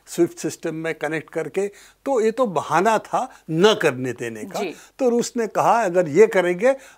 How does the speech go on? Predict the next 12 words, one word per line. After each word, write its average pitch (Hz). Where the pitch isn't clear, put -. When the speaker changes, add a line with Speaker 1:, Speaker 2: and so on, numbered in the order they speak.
Speaker 1:
तो 254
हम 254
यूक्रेन 196
की 190
ग्रेन 156
भी 214
जो 202
बाल्टिक 143
सी 170
से 160
जाती 131
है, 196